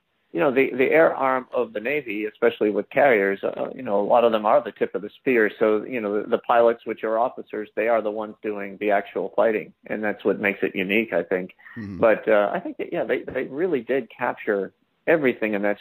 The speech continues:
Speaker 1: series, I thought, really, really well. They had that right mix. Um, and I thought it was interesting, too, with the ship being decommissioned, how the discipline had kind of fallen down.
Speaker 2: Yeah,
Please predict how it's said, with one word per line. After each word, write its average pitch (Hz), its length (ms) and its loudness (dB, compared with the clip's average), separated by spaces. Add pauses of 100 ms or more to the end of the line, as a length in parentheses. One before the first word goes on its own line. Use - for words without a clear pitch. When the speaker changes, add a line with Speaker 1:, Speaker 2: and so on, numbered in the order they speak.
Speaker 1:
series, 101 320 4
I 90 140 0
thought, 98 400 -2
really, 117 420 6
really 101 280 2
well. 101 360 4 (380)
They 110 120 4
had 117 280 0
that 110 180 2
right 104 260 -2
mix. 104 220 -8 (600)
Um, 92 460 -4 (260)
and 113 160 -4
I 113 40 2
thought 143 180 4
it 123 40 6
was 117 120 0
interesting, 117 520 -10
too, 123 140 -2
with 104 160 -4
the 104 60 -8
ship - 260 -4
being 101 300 -4 (220)
decommissioned, 104 800 -4 (160)
how 101 420 6
the 107 80 4
discipline 107 520 0
had 95 140 -6
kind 104 240 0
of 92 100 -10
fallen 95 340 -2
down. 98 300 -2
Speaker 2:
Yeah, 143 260 -4